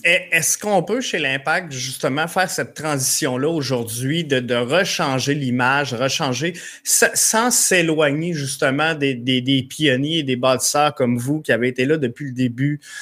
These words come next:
Euh, certains ont été là, bon, pour soutenir l'Olympique, il y en a pour le Manic, il y en a qui sont entrés dans le soccer montréalais avec le Supra, mais,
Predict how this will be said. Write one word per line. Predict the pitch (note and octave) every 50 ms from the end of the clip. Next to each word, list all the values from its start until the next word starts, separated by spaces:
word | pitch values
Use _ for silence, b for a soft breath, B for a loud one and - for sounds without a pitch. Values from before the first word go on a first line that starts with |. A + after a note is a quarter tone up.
| B B B B B A#2+
Euh, | B2 B2+ B2+
certains | B2 - E3 - - - F#3+ G3 F#3+ E3
ont | D#3 D#3
été | D#3 D3+ D#3 D#3
là, | D3+ E3 F3+
bon, | E3+ D#3 D3+ D3+ D3
pour | - C#3+ C3
soutenir | - - - C#3+ - D#3+ D#3+ D#3+ D#3
l'Olympique, | D3 C#3+ C#3 C#3+ C#3+ C#3+ C3+ C3+ - F#3+ F#3+ -
il |
y | D3
en | C3+ C#3 D#3
a | D3+
pour | D3+ D3 C#3+
le | C#3+ C3+
Manic, | C3 C#3 C3 B2+ B2 C3+ D3+ E3 - _ -
il | D3
y | C3+
en | B2 B2+ C#3+
a | D#3
qui | - -
sont | - D#3 C#3+ C#3 D3
entrés | C3+ B2 A#2+ - - C#3+ D3+ D#3
dans | D#3 C#3+ C3 C3
le | C3
soccer | - - - D3+ C3+ - D#3 D#3 D#3 D3+
montréalais | D3+ D3 C#3+ C#3 B2+ C3+ C#3+ C#3 B2+ C3+ D3
avec | D#3+ D3+ C#3 C3+ -
le | C3 B2+
Supra, | A#2 - - - - - C3+ F3 G3 G3 B B B B B B B -
mais, | D3 E3+ G3+ A3 A3